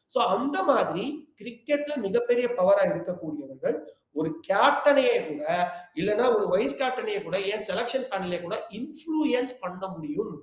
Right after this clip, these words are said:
நான் ஒரு மறுபடியும் ஒரு ஆடியன்ஸா சொல்றேன், என்கிட்ட ஆதாரங்கள்லாம் கேட்டீங்கன்னா இல்ல, நான் ஒரு ஆடியன்ஸா சொல்றேன். தீபக் ஹூடான்னு ஒரு பிளேயர்,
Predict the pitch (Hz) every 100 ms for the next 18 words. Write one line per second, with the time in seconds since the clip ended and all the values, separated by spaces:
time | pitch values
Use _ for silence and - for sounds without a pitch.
0 | _ _ _ _ _ _ - 220 226 196
1 | 196 247 285 262 208 233 240 233 196 226
2 | 190 190 185 185 220 208 190 196 202 185
3 | 170 170 165 233 180 151 175 185 180 156
4 | - - _ _ _ _ _ _ 269 370
5 | 359 226 247 269 226 - 175 -